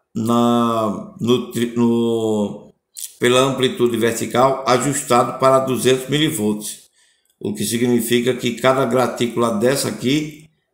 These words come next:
ela equivale a duzentos milivolts.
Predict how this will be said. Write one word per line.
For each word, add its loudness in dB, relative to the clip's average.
ela 2
equivale 2
a 2
duzentos -2
milivolts. -4